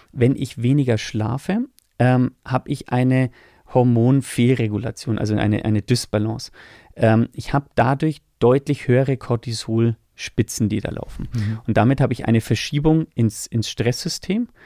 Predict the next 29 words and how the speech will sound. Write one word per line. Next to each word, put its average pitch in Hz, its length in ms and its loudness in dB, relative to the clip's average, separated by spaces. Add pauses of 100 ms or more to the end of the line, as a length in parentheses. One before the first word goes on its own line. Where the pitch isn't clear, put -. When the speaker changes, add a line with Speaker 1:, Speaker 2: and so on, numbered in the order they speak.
(160)
Speaker 1:
was - 220 -4
wieder 143 240 2
dazu 123 300 -2
führt, - 300 -4
dass 120 140 -6
ich - 120 -16
eben 110 160 -4
leichter 113 480 -4
diese - 300 -10
Ablagerungen 104 680 -6
bekomme 156 420 -6 (440)
und 190 300 4 (340)
weniger 151 720 0 (560)
ausreichend 123 680 2
Zeit 117 380 -2
für - 220 -2
dieses 113 380 -6
glymphatische 107 720 -2
System - 480 -12
habe. - 160 -20
Speaker 2:
Mhm. 110 240 -4
Speaker 1:
Also 107 160 -8
damit 110 240 0
habe 107 100 -2
ich 104 100 -4
zwei 110 260 -2
Komponenten, 117 720 -2 (280)
weshalb - 360 -4
Schlaf 113 440 -2